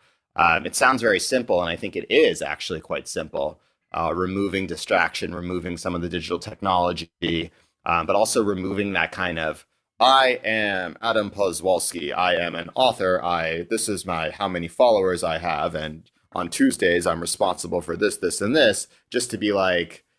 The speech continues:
"Okay, no, you're Honey Bear. Like, you have dinner in a few hours. Between now and then, like, you can do whatever <laughs> you want. And what do you wanna do, and who are you, and what do you care about? What do you wanna talk about?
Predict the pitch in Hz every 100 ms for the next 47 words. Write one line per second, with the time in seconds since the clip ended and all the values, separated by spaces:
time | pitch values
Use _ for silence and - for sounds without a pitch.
0 | _ _ - 92 117 101 113 113 90 87
1 | 85 92 110 135 139 139 131 90 80 76
2 | 101 120 _ _ _ - 101 117 - -
3 | 104 127 127 127 - 131 131 107 101 104
4 | 104 117 113 101 98 87 85 78 95 -
5 | 139 131 123 120 110 110 110 95 95 92
6 | 87 85 - 82 107 113 110 110 101 95
7 | 104 170 123 120 98 95 - - _ _
8 | - 95 98 95 92 90 87 85 _ _
9 | _ _ - 98 101 104 95 87 92 80
10 | 82 82 82 73 73 76 50 _ - 90
11 | 82 80 - 76 - 50 - 92 90 82
12 | 78 80 73 78 73 69